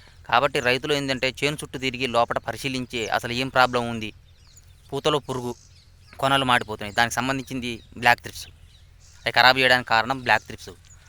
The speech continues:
ఆ బ్లాక్ థ్రిప్స్ని కంట్రోల్ చేయడానికి కెమికల్ మందులు తీసుకుందాం, టెక్నికల్ మందులు. ప్లస్ అలాగే పచ్చదోమ, తెల్లదోమ, దానికి ఏం సంబంధించిన మందులు కొట్టాలి అనేది మన మందుల షాప్ కాడికి పోయి అడిగితే వాళ్ళు ఖచ్చితంగా చె-, సరైన టెక్నికల్ మందులు ఇస్తారు.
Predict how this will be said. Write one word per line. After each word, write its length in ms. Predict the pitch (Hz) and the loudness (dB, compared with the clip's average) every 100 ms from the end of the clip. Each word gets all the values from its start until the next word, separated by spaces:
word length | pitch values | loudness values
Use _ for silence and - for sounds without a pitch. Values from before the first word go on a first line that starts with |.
| - - | -18 -2
ఆ 40 | 110 | 4
బ్లాక్ 260 | 123 131 | 6 6
థ్రిప్స్ని 300 | 139 135 156 | 2 -12 -8
కంట్రోల్ 300 | 143 127 135 | -4 0 0
చేయడానికి 480 | 127 120 120 160 170 - - - - | 2 2 0 -8 -12 -14 -20 -20 -6
కెమికల్ 260 | 135 127 135 | -4 -2 -2
మందులు 240 | 123 120 | -2 -4
తీసుకుందాం, 420 | 127 - 117 104 | -10 -6 -6 -6
టెక్నికల్ 360 | 98 - 123 113 | -10 -10 -6 -4
మందులు. 320 | 104 101 - - - - - - - | -4 -8 -16 -18 -20 -20 -20 -18 -2
ప్లస్ 180 | 135 131 | 0 4
అలాగే 500 | 120 135 127 120 107 | 6 6 4 -2 -4
పచ్చదోమ, 640 | - 120 135 143 147 170 | -6 -2 0 0 0 -4
తెల్లదోమ, 500 | - 120 113 104 90 - - - - - - - - | -2 0 0 -2 -8 -16 -20 -20 -20 -20 -20 -18 4
దానికి 280 | 120 147 135 | 4 6 2
ఏం 100 | 143 | 0
సంబంధించిన 460 | 139 139 135 127 123 | 0 -2 -2 -4 -4
మందులు 280 | 123 120 | -4 -4
కొట్టాలి 400 | 113 110 101 92 - - - - - - - - | -4 -2 -2 -4 -12 -20 -20 -20 -20 -20 -16 0
అనేది 480 | 117 135 127 117 92 - 120 | 2 4 0 -4 -8 -14 -4
మన 140 | 120 | -2
మందుల 240 | 117 123 | 0 -2
షాప్ 200 | 127 127 | 0 0
కాడికి 220 | - 117 110 | 2 -2 0
పోయి 300 | 110 95 - _ - - - 123 | -6 -8 -14 _ -20 -20 -6 -4
అడిగితే 360 | 120 120 123 | -2 0 0
వాళ్ళు 180 | 110 110 | 2 0
ఖచ్చితంగా 380 | 110 - 127 123 - | -4 -4 -4 -4 -8
చె-, 120 | 113 | -8
సరైన 340 | 113 110 113 113 | -2 0 2 -2
టెక్నికల్ 380 | 113 - 123 | -8 -8 -6
మందులు 240 | 113 110 104 | -4 -6 -8
ఇస్తారు. 300 | - 110 | -12 -12